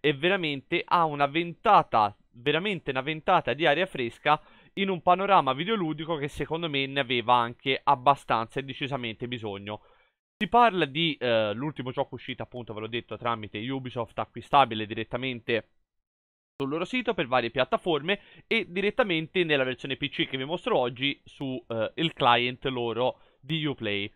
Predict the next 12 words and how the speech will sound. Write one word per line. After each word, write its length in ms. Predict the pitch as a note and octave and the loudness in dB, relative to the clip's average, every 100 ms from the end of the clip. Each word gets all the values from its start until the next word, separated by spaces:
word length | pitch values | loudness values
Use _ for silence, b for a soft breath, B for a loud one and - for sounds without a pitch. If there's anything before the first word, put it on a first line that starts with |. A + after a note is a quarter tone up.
| _ | _
Immortals 760 | E3 F3+ A3+ A#3+ - A3+ - - | -4 -2 0 0 0 0 0 -4
Phoenix 340 | G3+ G3 - | -4 -2 -4
Rising 640 | A3 A#3+ A#3+ A#3+ A#3 G#3 - | 0 2 0 -4 -2 -2 2
è 140 | D#3 | 4
la 180 | D#3+ F#3+ | 4 4
storia 580 | F#3+ - D#3+ C#3 E3+ G3 b b b b _ | 0 0 2 2 2 0 b b b b _
di, 300 | - G3+ A3 | -2 0 0
eh, 640 | - C#3 B2 A#2 A2+ A2+ A2 | 2 2 4 4 4 4 0
del 300 | A2 A#2+ C3+ | -2 -2 0
grande 340 | D#3 F#3+ E3 | 4 4 2
titano 480 | D#3 D3+ D#3+ A#2+ G#2+ | -4 4 4 4 -4
Tifone 560 | - - C3 A2+ D#3+ | -10 -8 -6 -2 -2